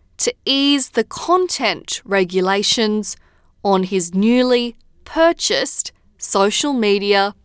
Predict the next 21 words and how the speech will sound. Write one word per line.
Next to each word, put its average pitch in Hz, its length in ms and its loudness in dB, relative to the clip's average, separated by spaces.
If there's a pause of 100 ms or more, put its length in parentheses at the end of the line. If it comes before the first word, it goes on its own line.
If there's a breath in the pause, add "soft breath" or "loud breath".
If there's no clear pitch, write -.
platform. - 840 -4 (960)
Mister 269 340 -2
Musk - 720 -2 (360)
has - 220 -4 (100)
promised - 760 0 (100)
to - 120 -4
make 190 420 -4
Twitter 277 680 0 (580)
better 285 500 2
than 208 340 0
ever 220 520 0 (580)
as 202 180 0
a 220 60 4
haven 254 680 0 (180)
of 185 240 0 (100)
free 196 640 -2
speech - 960 -2 (580)
after 269 380 -2
his 349 260 2
takeover 240 840 0
bid 220 460 -2